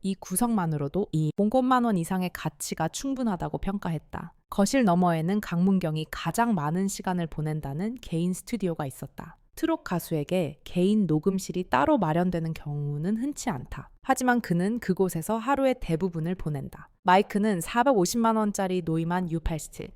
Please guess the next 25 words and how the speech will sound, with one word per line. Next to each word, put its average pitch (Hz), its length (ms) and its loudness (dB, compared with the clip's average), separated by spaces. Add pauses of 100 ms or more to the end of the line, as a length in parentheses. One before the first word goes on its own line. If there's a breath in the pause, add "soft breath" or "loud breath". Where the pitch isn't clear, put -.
사운드 277 320 2
카드는 208 480 0
사백이십만 214 840 2
원대 160 320 -2
아폴로 165 440 -4
엑스팩, - 520 -6 (220)
그리고 208 560 2 (280 soft breath)
하 - 160 2
오십만 254 480 4
원 262 140 2
상당의 247 440 -2
맥 185 260 -2
스튜디오가 175 600 -4
세팅되어 233 520 -4
있었다. - 520 -14 (180)
벽면은 202 600 4 (160)
미국제 208 440 0
어쿠스틱 190 600 0
패널로 226 460 0
육백만 262 540 0
원 240 120 0
이상을 196 360 -2
투자해 233 380 -4
시공되었다고 220 720 -4
한다. - 400 -12